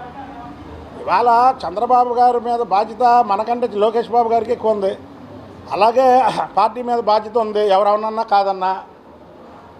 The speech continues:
మా పార్టీలో కూడా కొంతమంది బ్లాక్‌మెయిలింగ్ చేసో లేకపోతే డబాయించో టికెట్లు తెచ్చుకున్నారు.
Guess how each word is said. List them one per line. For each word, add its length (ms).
మా 140
పార్టీలో 480
కూడా 220
కొంతమంది 640
బ్లాక్‌మెయిలింగ్ 640
చేసో 260
లేకపోతే 440
డబాయించో 480
టికెట్లు 360
తెచ్చుకున్నారు. 680